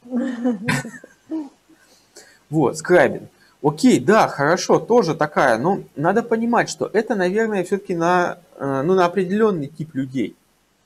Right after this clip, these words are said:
Speaker 2: То есть вот такие вот красивые картинки, все переливается, комиксы, там, вау-вау, пыш-пыш, да? Это прикольно. <laughs> Но это прикольно, вот, опять же, для определенных, наверное, архетипов. Там, некоторые другие, они уже как бы посмотрят на это, скажут, Че-то,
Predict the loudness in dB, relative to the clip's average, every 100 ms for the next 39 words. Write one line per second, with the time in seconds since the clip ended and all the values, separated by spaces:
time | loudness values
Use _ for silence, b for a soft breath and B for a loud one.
0 | _ _ _ _ _ _ _ _ -6 -4
1 | -4 2 0 2 -4 -2 0 0 0 -6
2 | -6 -8 -8 -6 -6 -4 -6 -2 2 2
3 | 2 -2 0 0 0 -6 -6 -2 2 4
4 | 6 6 4 2 -2 2 4 4 2 0
5 | -2 B B B _ _ -6 0 2 0
6 | 0 4 4 2 -6 -16 _ -10 -10 -14
7 | -16 -4 2 2 2 -2 -2 0 2 2
8 | 0 -2 0 0 0 -2 -2 -2 -2 -2
9 | 0 0 -2 -8 -6 -4 -4 -4 -6 -10
10 | -14 -10 -12 -12 -12 -8 -6 -2 0 0
11 | -2 -2 0 0 0 -2 -4 -4 -4 -4
12 | -4 -4 -4 -4 -4 -6 -6 -8 -2 -2
13 | -2 -6 -12 -10 -10